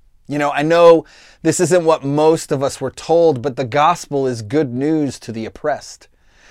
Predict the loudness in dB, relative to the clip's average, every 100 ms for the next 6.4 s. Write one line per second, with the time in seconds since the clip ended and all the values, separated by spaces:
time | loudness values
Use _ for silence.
0 | -8 -6 -4 4 6 6 4 2 2 2
1 | 0 -4 0 4 4 2 -4 -2 -2 -2
2 | -4 -4 -2 -2 -4 -10 -18 -20 -6 -6
3 | -2 6 6 6 2 2 2 2 0 -6
4 | -6 -4 0 2 2 0 -4 -4 -6 -10
5 | -16 -6 -2 -2 -2 0 0 0 -2 -2
6 | -2 -6 -10 -16